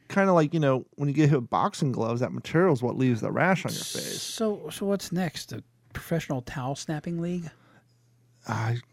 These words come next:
Speaker 1: probably over in, uh, where do they do the, um, the sauna? Maybe
Speaker 2: Turkish
Speaker 1: over,
Speaker 2: baths?
Speaker 1: <laughs> maybe in Turkish baths, but yeah, it's,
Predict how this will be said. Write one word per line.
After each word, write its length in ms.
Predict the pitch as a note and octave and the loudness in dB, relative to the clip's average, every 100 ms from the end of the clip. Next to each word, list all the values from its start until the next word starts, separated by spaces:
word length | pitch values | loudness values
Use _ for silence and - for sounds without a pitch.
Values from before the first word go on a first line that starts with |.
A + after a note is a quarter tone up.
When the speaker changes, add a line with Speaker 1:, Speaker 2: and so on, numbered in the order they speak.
| _ _ _ _ | _ _ _ _
Speaker 1:
probably 600 | - C3 G#2+ B2 A#2+ C3+ C3 | -6 2 4 4 4 4 6
over 400 | C3 A#2+ B2+ A#2 | 6 4 4 4
in, 200 | A2+ A#2 | 2 0
uh, 380 | G#2+ G#2 G#2 | 0 2 0
where 220 | G#2+ C3+ C3+ | 2 2 4
do 80 | |
they 180 | C3+ C3 | 4 2
do 240 | C3 C3 B2+ | 4 2 2
the, 280 | A#2+ A#2+ | 0 0
um, 500 | A#2 A#2 A#2 B2 A2+ - - | -2 -2 -4 -10 -12 -16 -10
the 100 | A2 | -6
sauna? 420 | - A#2 C3+ C3+ - _ _ _ _ _ _ _ _ _ _ _ _ _ _ _ _ _ _ _ _ _ _ - | 0 0 2 -2 -6 _ _ _ _ _ _ _ _ _ _ _ _ _ _ _ _ _ _ _ _ _ _ 0
Maybe 120 | B2+ | 2
Speaker 2:
Turkish 220 | E3+ E3 D3+ | 2 2 2
Speaker 1:
over, 60 | |
Speaker 2:
baths? 420 | D3+ D3 F#3 D3+ | 2 4 4 8
Speaker 1:
<laughs> 40 | - | 10
maybe 260 | D#3+ D3 C#3+ | 10 10 8
in 100 | C3 | 8
Turkish 380 | D#3 C#3+ C#3+ | 8 8 4
baths, 420 | B2 B2+ B2+ B2+ B2 | 4 4 6 6 4
but 180 | C3+ | 2
yeah, 220 | B2 E3 D#3 | 6 6 8
it's, 340 | C#3+ - | 6 4